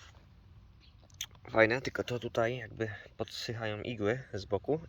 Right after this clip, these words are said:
i można byłoby powiedzieć, że nic nie urosło od zeszłego roku, więc nie wiem, co się z nim stanie. A tutaj palemki. Tu jedna, tutaj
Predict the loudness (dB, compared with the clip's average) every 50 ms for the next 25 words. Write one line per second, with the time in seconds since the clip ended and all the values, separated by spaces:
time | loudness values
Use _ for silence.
0 | -8 -6 -4 -2 -2 0 0 -2 -2 0 2 2 4 6 6 4 4 4 4 6
1 | 6 6 6 6 2 0 -2 -2 -2 -6 -2 0 2 2 4 2 0 0 -2 -2
2 | -2 -2 -4 -8 -12 -18 -20 -20 -20 -20 -20 -20 -18 -18 -16 -16 -18 -18 -20 -20
3 | -20 -20 -20 -20 -20 -20 -20 -20 -20 -20 -20 -14 -6 -2 -2 0 2 2 2 4
4 | 4 4 4 4 2 0 -2 -2 -4 -4 -2 -2 -2 -2 -4 -8 -12 -14 -16 -20
5 | -20 -20 -20 -20 -10 -2 2 2 4 4 2 0 -2 -2 -2 -2 -2 -2 -2 0
6 | 2 2 4 4 2 0 -2 -6 -14 -20 -20 -20 -20 -20 -20 -20 -18 -16 -16 -16
7 | -14 -12 -10 -10 -10 -10 -12 -12 -10 -10 -10 -10 -10 -12 -16 -18 -18 -20 -18 -18
8 | -18 -18 -18 -20 -20 -20 -20 -20 -20 -8 -6 -6 -4 -2 0 0 0 2 2 2
9 | 0 0 0 -2 -2 2 6 8 8 8 8 6 4 4 4 4 2 0 -8 -12
10 | -14 -14 -16 -18 -18 -6 2 4 6 6 6 6 4 2 0 0 -4 -12 -16 -18
11 | -20 -20 -20 -20 -20 -20 -20 -20 -20 -20 -20 -20 -20 -20 -20 -20 -20 -20 -20 -20
12 | -20 -20 -20 -20 -20 -20 -20 -20 -20 -20 -20 -20 -18 0 4 6 6 6 6 2